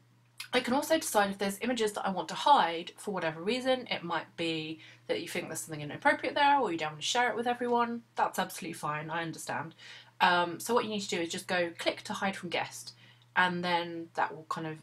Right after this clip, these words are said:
vanish. Um, and then when you come to share the gallery, it won't be in the gallery. So I might decide to hide that one as well.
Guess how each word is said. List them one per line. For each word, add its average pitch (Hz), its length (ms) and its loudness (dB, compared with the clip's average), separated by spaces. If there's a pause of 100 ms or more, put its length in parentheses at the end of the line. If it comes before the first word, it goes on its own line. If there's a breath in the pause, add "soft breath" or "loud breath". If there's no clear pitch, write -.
vanish. 233 480 2 (500 loud breath)
Um, 185 480 4
and 196 140 2
then 220 220 0
when 233 180 0
you 214 140 -2
come 202 200 -4
to 196 60 -6
share 190 240 0
the 170 80 -10
gallery, 196 640 4 (300)
it 175 180 -4
won't 175 460 -8
be 165 100 -6
in 143 140 -10
the - 60 -12
gallery. - 440 -12 (100)
So 156 520 -2 (180)
I 160 80 -6
might 151 140 -4
decide 147 300 -10
to - 40 -14
hide 135 200 -12
that - 140 -4
one 170 140 -8
as 165 140 -10
well. 196 420 2